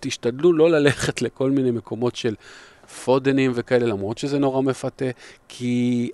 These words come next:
ה-, הד-, הדבר הכי חשוב ב-, במשחק הזה זה שחקן שישחק כמה שיותר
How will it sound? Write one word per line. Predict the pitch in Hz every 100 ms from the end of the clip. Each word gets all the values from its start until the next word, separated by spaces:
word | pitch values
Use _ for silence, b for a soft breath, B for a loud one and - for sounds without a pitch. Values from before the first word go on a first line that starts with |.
| -
ה-, | 110 - -
הד-, | - 131
הדבר | 90 120 123
הכי | 147 143
חשוב | 135 123 139 127
ב-, | 120 120 117 117
במשחק | 113 113 - 135
הזה | 139 135
זה | 101
שחקן | 98 - - 123 147
שישחק | 123 - - 135
כמה | 127 139
שיותר | - 120 -